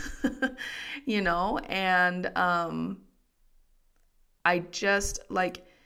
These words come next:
you shouldn't feel alone in a thing that is so close to God, if that makes sense. Okay? Um,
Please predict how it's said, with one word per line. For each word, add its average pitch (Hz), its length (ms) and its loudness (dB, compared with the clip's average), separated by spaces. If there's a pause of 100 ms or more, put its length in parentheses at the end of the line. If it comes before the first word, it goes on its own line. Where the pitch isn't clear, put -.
(300)
you 208 160 0
shouldn't 240 480 0
feel 202 320 0
alone 175 800 0 (320)
in 180 180 -4
a 175 140 -2
thing 185 640 0 (120)
that 165 500 4
is 170 220 -2
so 160 640 -2 (380)
close 165 640 -4
to - 240 -10
God, - 520 -8 (280)
if 170 160 -4
that - 180 -2
makes - 260 -6
sense. - 440 -12 (480)
Okay? 175 600 2 (1000)
Um, 208 640 8